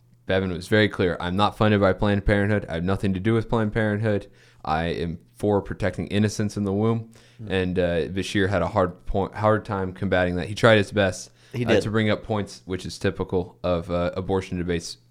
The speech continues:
Speaker 1: to bring up, like, things like rape and incest. Uh, but that doesn't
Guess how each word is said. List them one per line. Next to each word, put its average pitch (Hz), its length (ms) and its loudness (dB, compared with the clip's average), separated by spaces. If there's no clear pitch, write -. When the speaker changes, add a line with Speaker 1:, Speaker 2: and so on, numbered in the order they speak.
Speaker 1:
to - 120 -10
bring 98 180 0
up, 90 180 -4
like, 85 180 -2
things 95 200 -4
like 82 160 -4
rape 90 260 0
and 87 120 -6
incest. 82 500 -6
Uh, 85 320 -2
but 85 360 -2
that 92 200 -2
doesn't 90 380 -2